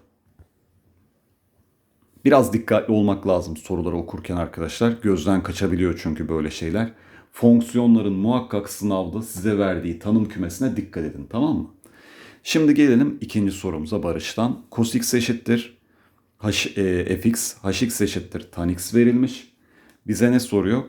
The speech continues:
Cos iki a eksi iki sin a ifadesinin eşiti nedir?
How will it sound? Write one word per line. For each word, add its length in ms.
Cos 400
iki 260
a 320
eksi 360
iki 260
sin 240
a 300
ifadesinin 840
eşiti 380
nedir? 400